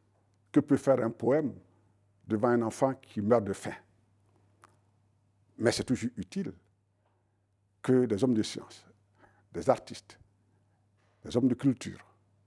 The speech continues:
parlent, agissent, influencent. Leur silence serait donner carte blanche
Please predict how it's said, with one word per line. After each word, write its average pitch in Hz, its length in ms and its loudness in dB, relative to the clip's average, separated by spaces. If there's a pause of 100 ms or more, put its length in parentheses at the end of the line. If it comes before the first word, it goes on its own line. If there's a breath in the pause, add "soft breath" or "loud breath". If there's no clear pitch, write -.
(280)
parlent, 127 340 0 (520)
agissent, 113 500 0 (440)
influencent. 151 680 0 (880)
Leur 160 280 8
silence 175 500 2
serait - 880 2 (640 soft breath)
donner 123 640 4 (560)
carte - 220 -4
blanche 135 520 2